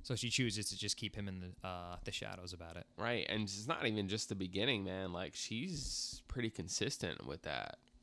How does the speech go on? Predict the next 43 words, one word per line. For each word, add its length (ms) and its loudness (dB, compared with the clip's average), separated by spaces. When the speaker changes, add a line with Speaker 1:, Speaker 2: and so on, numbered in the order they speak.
Speaker 2:
like, 240 0
through 160 -2
the 120 0
whole 200 -4
movie, 440 -2
I 40 -4
feel 280 -6
like. 240 -12
Speaker 1:
Yeah, 420 4
she 200 -2
is. 340 -2
Speaker 2:
You 80 2
know, 240 -2
which 460 4
Speaker 1:
Hey, 120 2
man, 320 2
they 80 2
always 180 4
say 140 2
there's 180 2
nothing 320 2
greater 320 4
than 200 2
a 40 2
mother's 400 0
love 380 -2
for 60 4
her 220 8
Speaker 2:
Ah, 80 0
Speaker 1:
child. 420 -2
Speaker 2:
God, 100 -8
yeah, 500 6
Speaker 1:
So 60 0
Speaker 2:
she's, 400 6
uh, 260 8
that's 160 4
a 60 4
big 200 4
knock 300 2
on 100 0
her, 240 2
though, 200 2
man. 260 -2